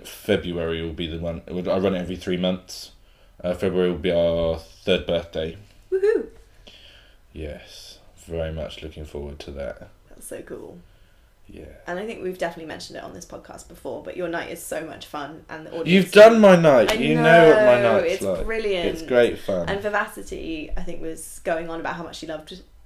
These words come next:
Speaker 2: performing in Ipswich.
Speaker 1: I love my little show. It's
Speaker 2: It's
Speaker 1: fun.
Speaker 2: it's a brilliant little show, and Ipswich really do seem to know what cabaret is.
Speaker 1: They do now, yeah. It's taken, like I said, it's taken a long time.
Speaker 2: And they love
Speaker 1: But,
Speaker 2: it.
Speaker 1: but we're there. We're finally there.
Speaker 2: They love it. <laughs>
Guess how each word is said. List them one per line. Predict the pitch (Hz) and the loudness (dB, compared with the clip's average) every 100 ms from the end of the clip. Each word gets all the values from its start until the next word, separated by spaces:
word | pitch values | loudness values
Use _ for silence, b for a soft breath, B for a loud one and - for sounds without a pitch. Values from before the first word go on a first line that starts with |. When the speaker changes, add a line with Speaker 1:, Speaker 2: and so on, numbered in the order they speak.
| - | -20
Speaker 2:
performing | 196 170 160 | -14 -12 -12
in | 156 | -14
Ipswich. | - - - - - | -14 -14 -14 -16 -4
Speaker 1:
I | 147 | -2
love | 107 82 | -2 -2
my | 82 | -6
little | 76 73 | -8 -12
show. | - 73 76 - - | -16 -16 -16 -20 -16
It's | - | -14
Speaker 2:
It's | 101 - | -12 -10
Speaker 1:
fun. | - 80 82 | -8 -8 -10
Speaker 2:
it's | 202 - | -12 -12
a | |
brilliant | 208 185 175 - | -10 -8 -8 -12
little | - | -16
show, | 185 - - - | -14 -12 -10 -10
and | - 160 170 - | -10 -10 -12 -10
Ipswich | - - 240 - | -10 -8 -8 -8
really | 196 240 | -6 -6
do | 233 269 | -6 -10
seem | 254 247 | -10 -10
to | |
know | 247 254 | -6 -6
what | - | -6
cabaret | 220 - 175 160 | -8 -6 -4 -4
is. | 165 170 - | -6 -6 0
Speaker 1:
They | 131 131 | 6 6
do | 135 147 | 6 4
now, | 143 131 131 | 6 6 6
yeah. | 131 127 | 8 8
It's | 135 127 | 8 6
taken, | - 131 127 117 | 2 0 0 -2
like | 107 110 | 0 0
I | |
said, | - 117 | 0 -4
it's | 113 | -2
taken | 98 95 | -4 -2
a | 87 | 0
long | 90 90 87 | 0 0 -2
time. | 92 90 110 156 | -2 0 -2 -6
Speaker 2:
And | 208 | -8
they | 220 | -4
love | 190 156 | 0 0
Speaker 1:
But, | 160 | 2
Speaker 2:
it. | 147 | 4
Speaker 1:
but | 151 | 6
we're | 151 | 6
there. | 123 113 85 | 8 8 8
We're | 90 104 | 2 -4
finally | - 151 143 139 120 117 | 2 4 6 4 2 2
there. | 92 82 80 | 2 0 -2
Speaker 2:
They | - | -6
love | 190 269 - | -4 -4 -4
it. | 139 143 | -4 -4
<laughs> | - | -6